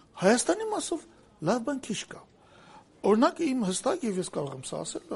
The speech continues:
ասենք, հետազոտություն Ռուսաստանի մասով, ռուսական տնտեսության չզարգացման տասվեց տասյոթ թվականների պատճառներից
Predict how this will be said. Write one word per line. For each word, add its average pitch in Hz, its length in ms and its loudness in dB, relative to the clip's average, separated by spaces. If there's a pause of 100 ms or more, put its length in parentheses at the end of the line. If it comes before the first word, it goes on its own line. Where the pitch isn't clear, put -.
ասենք, 156 320 -10
հետազոտություն 151 540 -6
Ռուսաստանի 143 500 -6
մասով, 311 280 -2 (360)
ռուսական 294 480 4
տնտեսության 226 640 2 (100)
չզարգացման 185 720 2
տասվեց 151 380 -2
տասյոթ 143 260 -6
թվականների 139 480 -6
պատճառներից 170 460 -8